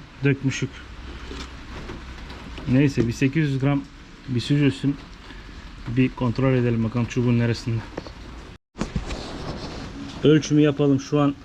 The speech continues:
içinde sekiz yüz gram yağ var. Bakalım yağ çubuğun neresinde? Evet, şu an ortayı geçmiş. Şöyle.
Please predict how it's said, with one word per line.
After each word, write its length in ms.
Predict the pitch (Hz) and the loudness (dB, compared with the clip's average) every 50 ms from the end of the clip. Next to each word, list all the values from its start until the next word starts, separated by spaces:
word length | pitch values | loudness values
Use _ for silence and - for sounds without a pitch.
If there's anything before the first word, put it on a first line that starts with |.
| - - | -10 -4
içinde 380 | 139 135 - - 135 135 131 131 | -4 -4 2 6 6 6 6 6
sekiz 360 | - - 143 135 - 143 139 | 4 2 0 0 2 0 -2
yüz 240 | 135 131 123 123 117 | -2 -2 -2 -2 2
gram 240 | 123 127 123 120 117 | 2 4 4 4 4
yağ 280 | 113 120 123 131 135 | 2 4 4 4 6
var. 160 | 139 139 143 135 - - - - - - - - - - - - - | 6 4 4 2 -4 -12 -18 -18 -18 -18 -18 -20 -20 -20 -18 -8 -2
Bakalım 540 | 120 120 117 - - 127 120 117 113 113 - - - 117 117 | -2 -2 0 2 2 2 2 2 0 -2 -4 -6 -6 -4 -2
yağ 240 | 120 123 127 127 | 0 0 0 0
çubuğun 340 | - - 127 123 123 117 117 | 0 0 0 0 0 0 2
neresinde? 500 | 123 127 131 120 - - 120 120 123 120 - - - | 2 2 0 0 -2 -2 -2 0 0 -2 -2 -4 -2
Evet, 220 | 143 139 135 120 - - | 0 2 2 2 0 -4
şu 240 | - - 151 151 | -6 0 2 2
an 140 | 151 151 - 277 - - - - - - - - - - | 4 2 2 0 -4 -10 -14 -14 -16 -16 -16 -14 -8 -2
ortayı 460 | 147 151 151 143 - 156 151 151 143 135 | 0 0 0 2 2 2 4 4 6 6
geçmiş. 720 | 147 160 143 - - - 139 135 135 - - - - - - - - - - - - - - - - - - - - - - - - - - - - - - - - - | 4 4 2 0 2 2 2 2 2 0 -6 -8 -8 -10 -12 -14 -14 -16 -16 -16 -16 -16 -16 -16 -16 -16 -16 -16 -16 -16 -16 -14 -14 -14 -14 -14 -12 -12 -12 -12 -10 -6
Şöyle. 440 | - - 135 131 127 123 135 143 | 2 4 4 6 6 6 4 2